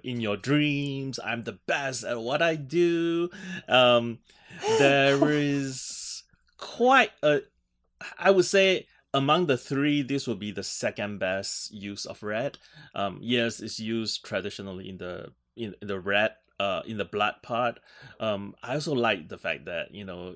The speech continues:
Speaker 1: um, the lady's, uh, clothings are all, um, you know, have a little bit of red here and there, especially Kate's, um, cheongsam. So, um,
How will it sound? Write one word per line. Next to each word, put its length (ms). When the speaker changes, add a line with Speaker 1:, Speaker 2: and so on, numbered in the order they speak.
Speaker 1:
um, 460
the 800
lady's, 560
uh, 300
clothings 560
are 140
all, 520
um, 320
you 120
know, 100
have 240
a 40
little 220
bit 180
of 140
red 240
here 240
and 140
there, 380
especially 680
Kate's, 380
um, 280
cheongsam. 600
So, 440
um, 380